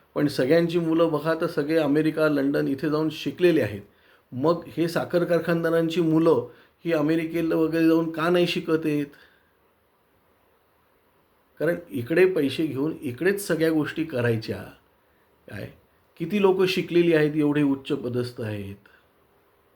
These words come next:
का? म्हणून, अ, आणखीन हे जेव्हा हे होतं तेव्हा हे तुमचे मराठा नेतृत्व जे आहे, जे सामाजिक कार्यकर्ते जे म्हणू, म्हणता, म्हणवतात स्वतःला आणि जे आज ब्राह्मणांना शिव्या देत आहेत,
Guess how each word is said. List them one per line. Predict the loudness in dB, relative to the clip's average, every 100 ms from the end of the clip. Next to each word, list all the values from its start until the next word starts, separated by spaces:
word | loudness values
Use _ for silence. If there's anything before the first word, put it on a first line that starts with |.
| _ _ _ _ _ _ _ _ _ _ _ _
का? | 0 2
म्हणून, | 4 2 0 -2 0
अ, | 0
आणखीन | -2 -2 -2 0 -2 -4 -16 _ _
हे | -6 2 2
जेव्हा | 4 2 2 0
हे | 0 2
होतं | 2 0 -2
तेव्हा | 0 0
हे | 0 0
तुमचे | 0 -2 -2 -2
मराठा | 0 0 0 0
नेतृत्व | 0 -2 -4 -2 0
जे | 0
आहे, | 0 0 -2 -2 -10 -20 _ -8 -2
जे | -2
सामाजिक | 0 2 4 4 2 -2
कार्यकर्ते | -2 0 2 0 -2 -4
जे | -4 -2 -2
म्हणू, | 0 0
म्हणता, | 0 0 0 0
म्हणवतात | 2 2 0
स्वतःला | -2 -4 -2 -2 -4 -10 -20 -20 _
आणि | -4 -2
जे | 0 0
आज | 2 2 0 -10 -18 -20 _ -20 -20 -12
ब्राह्मणांना | -6 -2 -2 2 4 4 2
शिव्या | 2 2
देत | 0 -2 -6
आहेत, | -10